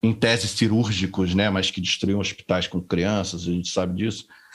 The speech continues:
Registrado aí pelo Guardian, não, não é teoria de conspiração, enfim. O Obama toda terça-feira recebia uma lista de alvos a serem assassinados ilegalmente ao redor do mundo e ele dava o ok ali.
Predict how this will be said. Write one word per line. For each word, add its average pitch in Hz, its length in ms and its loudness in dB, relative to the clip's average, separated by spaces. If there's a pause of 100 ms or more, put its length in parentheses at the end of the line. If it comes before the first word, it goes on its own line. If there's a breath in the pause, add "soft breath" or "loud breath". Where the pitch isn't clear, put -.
(340 loud breath)
Registrado 151 500 4
aí 139 80 4
pelo 120 180 0
Guardian, 101 520 2
não, 98 200 2
não 101 140 2
é 104 80 2
teoria 98 260 0
de 92 80 -8
conspiração, 101 640 0
enfim. 98 340 0 (240)
O 139 200 2
Obama 139 300 2
toda 151 220 2
terça-feira 135 440 0
recebia 123 280 0
uma 131 120 2
lista 123 480 0
de 110 540 2
alvos 113 680 0 (220)
a 90 80 0
serem 107 300 0
assassinados 117 800 2
ilegalmente 101 680 0
ao 95 80 4
redor 90 320 0
do 92 140 0
mundo 110 580 0
e 117 200 2
ele 113 260 -2
dava 110 300 2
o - 20 4
ok 104 480 2
ali. 80 320 -2